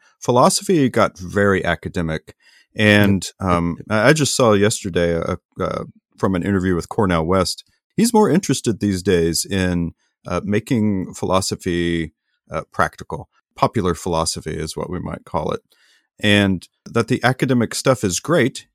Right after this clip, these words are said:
Speaker 1: you know, but, uh, philosophy also should really appeal to that original sentiment of, of what philosophy sort of began for, which is to explain our situation and how we should live in it. And so,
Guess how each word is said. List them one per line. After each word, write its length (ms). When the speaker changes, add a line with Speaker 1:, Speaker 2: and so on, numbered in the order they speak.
Speaker 1:
you 180
know, 280
but, 180
uh, 200
philosophy 500
also 320
should 400
really 260
appeal 340
to 180
that 280
original 520
sentiment 640
of, 300
of 380
what 240
philosophy 580
sort 260
of 180
began 460
for, 260
which 180
is 140
to 320
explain 480
our 300
situation 800
and 300
how 160
we 80
should 200
live 180
in 80
it. 120
And 120
so, 240